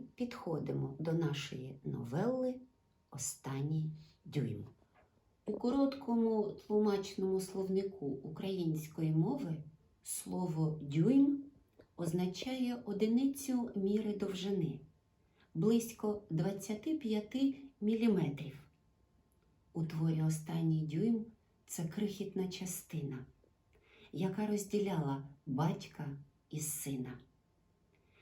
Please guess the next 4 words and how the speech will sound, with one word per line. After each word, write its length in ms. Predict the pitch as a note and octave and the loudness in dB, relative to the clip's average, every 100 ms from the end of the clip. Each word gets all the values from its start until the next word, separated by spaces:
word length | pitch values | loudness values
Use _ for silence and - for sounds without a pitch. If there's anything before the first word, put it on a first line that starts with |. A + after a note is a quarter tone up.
| - - | -20 -10
Відстань 760 | D3 G3+ A#3+ - - A3 G#3+ - | 0 2 2 -2 -2 0 0 0
їхньої 580 | E3 G3+ G#3 - G#3 G3+ | -2 0 -2 -2 0 2
недовіри, 800 | G3+ - F#3+ E3+ E3 D3+ B2+ C3 - _ _ _ _ | 2 2 0 0 0 -2 -2 -8 -12 _ _ _ _
недосказаності, 1400 | F3 F#3 G3 - - G3+ F#3+ E3+ C#3+ C3+ - - - C#3+ | 0 2 0 -4 -6 -4 -2 -2 -4 -6 -8 -12 -14 -16